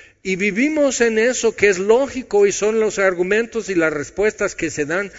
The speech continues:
pero no es lo que está pasando, y eso también nos enseña el libro de Job. Pero cuando estás viviendo la de Job, es muy difícil contestar bien. También eso nos muestra. Entonces,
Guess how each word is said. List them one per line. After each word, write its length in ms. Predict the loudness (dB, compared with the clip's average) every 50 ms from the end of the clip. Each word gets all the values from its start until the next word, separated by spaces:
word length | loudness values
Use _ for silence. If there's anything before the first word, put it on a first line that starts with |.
| -18 -18 -18 -18 -10 _
pero 260 | 2 4 4 4 2 0
no 320 | 0 0 0 2 2 0
es 80 | -2 -2
lo 160 | -2 -4 -2
que 120 | -2 -4
está 480 | -4 -4 -4 -6 -6 -4 -6 -6 -6 -6
pasando, 540 | -6 -6 -8 -6 -6 -6 -4 -4 -2 0 0
y 60 | 2
eso 220 | 0 0 -2 -6
también 360 | -8 -8 -8 -6 -6 -6 -6
nos 200 | -8 -10 -10 -10
enseña 420 | -12 -12 -10 -10 -10 -10 -8 -8 -8
el 80 | -8
libro 300 | -8 -8 -8 -10 -10 -10
de 80 | -10 -12
Job. 280 | -12 -10 -10 -10 -12 -12 -16 -20 -20 -20 -20 -20 -20 _ -4
Pero 400 | 0 0 0 0 0 -2 -4 -6 -10 -20 -20 -8
cuando 420 | -4 -2 -2 0 0 -2 -2 -4
estás 420 | -4 -4 -4 -2 -2 -2 -2 -4 -6
viviendo 540 | -6 -4 -2 -2 -2 -2 -2 -2 -4 -2
la 180 | -2 -2 -2 -2
de 120 | -2 -4
Job, 360 | -6 -4 -2 0 0 0 0 -4 -8 -16 -18 -20 -20 -20 _ _ _ -20 -20 -20 -20 -12
es 200 | -8 -6 -6 -4
muy 340 | -4 -4 -2 0 2 2 2
difícil 840 | 2 0 -2 -4 -8 -6 -4 -4 -4 -4 -6 -8 -8 -8 -8 -10 -10
contestar 680 | -12 -12 -12 -12 -10 -12 -12 -10 -8 -8 -6 -6 -6 -8
bien. 480 | -8 -8 -8 -10 -10 -14 -18 -20 _ _ _ _ _ _ _ _ _
También 460 | -14 -12 -10 -8 -6 -6 -6 -8 -10
eso 320 | -10 -10 -10 -10 -10 -12 -12
nos 260 | -12 -12 -12 -14 -14
muestra. 480 | -14 -14 -14 -14 -16 -18 -20 -20 _ _ _ _ _ _ -20 -20 -20 -16 -12
Entonces, 540 | -12 -6 -2 0 0 0 0 -2 -6 -8